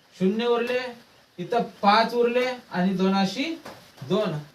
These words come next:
तर आता काय कराल? तर चाळीस इथं लिहून घ्या, गुणाकारामध्ये इथं एक्स लिहून टाकू आपण, आणि स-, इथं धावा दोनशे पन्नास. तर आता काय होईल विद्यार्थी मित्रांनो, पाहून घ्या, एक्स या बाजूला येऊन जाईल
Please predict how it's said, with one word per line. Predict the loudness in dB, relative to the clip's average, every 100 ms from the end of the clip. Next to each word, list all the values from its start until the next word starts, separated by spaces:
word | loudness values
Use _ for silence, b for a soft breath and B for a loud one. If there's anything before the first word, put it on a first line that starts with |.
| -6
तर | -2
आता | 0 0
काय | 2 2 4
कराल? | 4 2 0 -10 -20 _
तर | -10
चाळीस | -6 0 0 0
इथं | -2 0
लिहून | 0 0 0
घ्या, | -2 -2 -6 _ -20 _ -10
गुणाकारामध्ये | -4 -4 -2 0 0 0 0 0
इथं | 0 -2
एक्स | -4 -4 -4 -2
लिहून | 0 0
टाकू | 0 0 0
आपण, | -2 -2 -6 -8 _ _ _ _ _ _ _ -20 -20 -12
आणि | -6 -4 -4 -4 -4 -6
स-, | -10 -16 -20 _ -20 -6
इथं | -6 -4
धावा | -4 0 4 4 2
दोनशे | 0 -2 0 0 0 0 -4 -12 _ _ _ -6
पन्नास. | -4 -4 -6 -8 -16 _ _ _ _ _ -6
तर | -4
आता | -2 -4
काय | 0 2
होईल | 2 0 0
विद्यार्थी | -2 -2 -2
मित्रांनो, | -2 -2 -2
पाहून | 0 0 0
घ्या, | -2 -2 -8 _ _
एक्स | -4 -2 -2 -6 -6
या | -4
बाजूला | 0 0 2 2
येऊन | 2 0 0
जाईल | 0 0